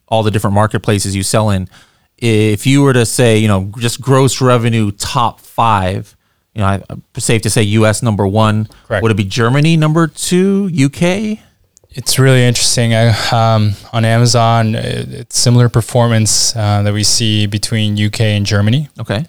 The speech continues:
Speaker 2: It's funny because off Amazon, um, our British business is more material.
Speaker 1: Huh.
Speaker 2: Um, so it speaks a little bit to the power of, I think, of Amazon Germany, or maybe even the preference of h-, consumer behavior. Maybe Germans just,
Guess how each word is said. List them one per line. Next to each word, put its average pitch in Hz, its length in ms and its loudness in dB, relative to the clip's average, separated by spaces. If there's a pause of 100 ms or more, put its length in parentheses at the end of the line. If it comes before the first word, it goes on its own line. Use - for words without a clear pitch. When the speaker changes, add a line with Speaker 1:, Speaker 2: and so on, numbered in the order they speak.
(240)
Speaker 2:
It's - 140 -20
funny 135 240 0
because 110 240 0
off 110 360 0
Amazon, 101 580 -2 (420)
um, 101 640 -6 (100)
our 101 120 -2
British 104 340 0
business 98 480 -2
is - 240 -4
more 98 160 -4
material. 110 540 -8 (200)
Speaker 1:
Huh. 165 120 -6 (420)
Speaker 2:
Um, 120 140 -20
so 104 260 -2
it 110 380 -4
speaks - 440 -2
a 120 60 0
little 110 140 0
bit 107 120 2
to - 80 -2
the 104 80 0
power 101 320 0
of, 98 80 0
I 101 40 -2
think, 104 200 -2
of 101 120 -2
Amazon 101 360 0
Germany, 101 480 0
or 104 200 -4
maybe 117 260 0
even 110 160 2
the 107 60 2
preference 101 440 0
of 101 160 -4
h-, - 280 -14
consumer 110 340 0
behavior. 101 480 -4
Maybe 101 240 -10
Germans 98 420 -4
just, - 280 -4